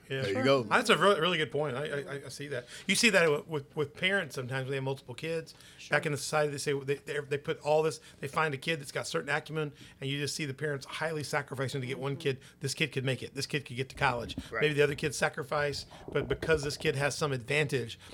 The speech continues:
Speaker 1: they're able to make something more of themselves.
Speaker 2: Yep.
Speaker 1: Hopefully the idea is that they'll pull their whole family up. That used to be the way.
Speaker 2: Right.
Speaker 1: We get so-and-so
Speaker 3: Right.
Speaker 1: out, we help each other out. Hopefully that's being done. And I think that's a reality of life. I, I, I don't think you get past that. Somebody got game, they got game.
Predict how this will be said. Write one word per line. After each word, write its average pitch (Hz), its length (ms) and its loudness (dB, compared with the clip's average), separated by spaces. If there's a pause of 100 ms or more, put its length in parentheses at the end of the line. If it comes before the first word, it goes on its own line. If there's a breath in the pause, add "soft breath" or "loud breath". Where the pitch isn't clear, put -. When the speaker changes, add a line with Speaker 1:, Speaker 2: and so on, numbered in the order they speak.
(180 loud breath)
Speaker 1:
they're 139 220 2
able 143 200 2
to 127 60 -2
make 135 200 0
something 131 340 -2
more 127 200 0
of 127 80 -2
themselves. 135 540 -2
Speaker 2:
Yep. 110 200 -10 (100)
Speaker 1:
Hopefully - 360 2
the 147 80 2
idea 139 320 4
is 123 100 2
that 139 120 -4
they'll 131 100 0
pull 143 280 0
their 123 120 -2
whole 117 140 -4
family 117 360 -6
up. - 140 -12
That 127 220 -4
used 170 180 -4
to 147 60 -10
be 143 80 -2
the 127 100 -2
way. 120 220 0 (180 loud breath)
Speaker 2:
Right. 101 100 -4
Speaker 1:
We 131 60 -2
get 160 140 0
so-and-so 156 400 4
Speaker 3:
Right. 143 80 6
Speaker 1:
out, 143 160 4
we 120 100 -6
help 131 220 -2
each 123 140 -6
other 127 220 0
out. 120 200 0 (280 loud breath)
Hopefully 151 300 -2
that's 127 200 -2
being 113 240 -8
done. 117 240 -6 (160 loud breath)
And 285 100 -4
I - 20 -8
think 160 160 -4
that's 180 200 6
a 127 40 -2
reality 110 420 -2
of 95 80 -12
life. 95 180 -14 (200)
I, 127 80 -6
I, 139 240 -2 (100)
I 170 40 0
don't 180 160 -2
think 120 140 -10
you 113 80 -10
get 104 160 -12
past 90 240 -12
that. 90 180 -14 (320 soft breath)
Somebody 185 280 2
got 135 160 2
game, 135 200 2
they 117 80 -2
got 104 160 -8
game. 87 220 -8